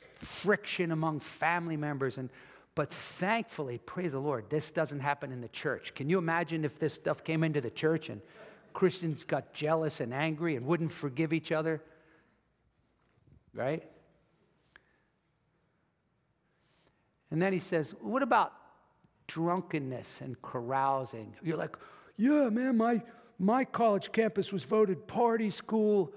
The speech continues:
of the Northeast." You're going, "No, these are the deeds of the flesh. These are the things that bring down God's wrath," okay? So, so as, as you read this list,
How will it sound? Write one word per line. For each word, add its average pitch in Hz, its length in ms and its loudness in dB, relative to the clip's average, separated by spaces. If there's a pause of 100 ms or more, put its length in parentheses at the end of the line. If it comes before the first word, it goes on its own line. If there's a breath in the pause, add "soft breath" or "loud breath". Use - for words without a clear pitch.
of 165 160 0
the 175 100 2
Northeast." 202 640 2
You're 151 80 -4
going, 151 340 -2
"No, 170 300 0 (520 loud breath)
these 226 240 0
are 240 40 0
the 214 120 0
deeds 165 340 0
of 151 80 0
the 131 80 -2
flesh. 156 480 -2
These 220 220 0
are 247 60 -2
the 226 100 4
things 185 300 0
that 165 180 -2
bring 170 260 2
down 143 340 0
God's 127 300 0
wrath," 110 680 -2 (300)
okay? 127 180 -8 (500 loud breath)
So, 202 360 4
so 214 240 2
as, 202 260 2
as 196 160 -2
you 269 220 4
read 233 340 0
this 185 260 2
list, 143 800 -2